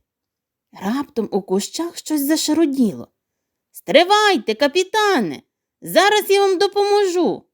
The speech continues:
Томіце викопав та ледве витяв свого капітана.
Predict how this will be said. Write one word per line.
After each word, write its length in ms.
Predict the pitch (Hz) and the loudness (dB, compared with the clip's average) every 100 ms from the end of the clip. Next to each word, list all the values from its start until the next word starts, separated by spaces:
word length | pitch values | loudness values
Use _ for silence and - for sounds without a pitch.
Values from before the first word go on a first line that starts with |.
| _ _ _ _ _ - | _ _ _ _ _ -8
Томіце 640 | 170 233 440 440 - 330 | -4 -2 -4 -6 -2 -2
викопав 680 | 320 381 - 175 156 127 - _ _ - | 0 -4 -4 -6 -4 -6 -6 _ _ -2
та 160 | 160 | 0
ледве 480 | 208 381 427 359 349 | 2 0 -2 -2 -2
витяв 480 | 285 339 330 269 262 | 0 0 0 -4 -4
свого 420 | - 185 160 165 | -6 -6 -4 -4
капітана. 840 | - 233 214 220 240 220 160 131 | -4 -8 -6 -6 -4 -4 -6 -10